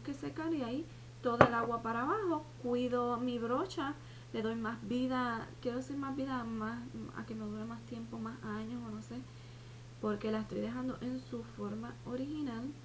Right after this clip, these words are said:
y también le estoy cuidando la peguita que tiene aquí adentro. También funciona para las brochas kabuki. Eh, ven que fu-, yo la entré en algo así de grande, ahí está, cuando sale.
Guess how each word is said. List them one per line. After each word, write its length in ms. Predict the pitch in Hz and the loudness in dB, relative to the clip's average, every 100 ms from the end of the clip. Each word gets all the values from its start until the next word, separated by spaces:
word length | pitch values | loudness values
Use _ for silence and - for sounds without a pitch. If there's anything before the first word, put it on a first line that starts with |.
| - - - - - | -12 -12 -12 -12 -6
y 120 | 226 | -4
también 560 | 269 277 269 262 254 - - | -2 0 2 2 2 -2 -4
le 100 | 233 | -4
estoy 200 | 226 220 | -2 -4
cuidando 400 | 220 240 269 277 240 | -2 -2 -2 -4 -2
la 220 | 220 208 | -2 0
peguita 460 | - 208 190 202 220 | 0 0 0 -4 -4
que 80 | |
tiene 180 | 220 220 | -4 -6
aquí 180 | 214 202 | -6 -6
adentro. 400 | 202 175 - - - - - - - | -6 -6 -8 -10 -10 -14 -14 -12 -4
También 240 | 226 220 | -2 -2
funciona 460 | 220 247 - 277 285 | -2 -4 -4 -4 -2
para 220 | 269 262 | -2 0
las 120 | 247 | -2
brochas 340 | 240 233 240 233 | -2 -4 -6 -6
kabuki. 640 | 226 214 254 285 - 240 247 - - - - - - - - - - - | -4 -2 0 -2 -4 -6 -6 -10 -14 -14 -14 -14 -14 -14 -14 -14 -6 0
Eh, 400 | 220 208 196 - - - - - - | 2 2 0 -4 -8 -14 -14 -12 -6
ven 140 | 214 220 | -4 -2
que 140 | 247 | -4
fu-, 240 | 233 - - 196 | -6 -8 -8 -4
yo 100 | 208 | -2
la 100 | 208 | 0
entré 320 | 226 226 220 220 | -2 -4 -4 -4
en 60 | |
algo 220 | 214 214 | -4 -4
así 180 | 208 220 | -4 -2
de 140 | 214 208 | -2 -2
grande, 480 | 226 269 349 330 320 - - - - 214 | -2 -2 0 0 -2 -8 -14 -12 -8 -4
ahí 120 | 214 | -2
está, 260 | 220 240 302 - - - - - - - | -2 -4 -6 -8 -12 -12 -14 -14 -14 -10
cuando 240 | 226 214 214 | -6 -4 -4
sale. 380 | - 320 359 | -2 0 0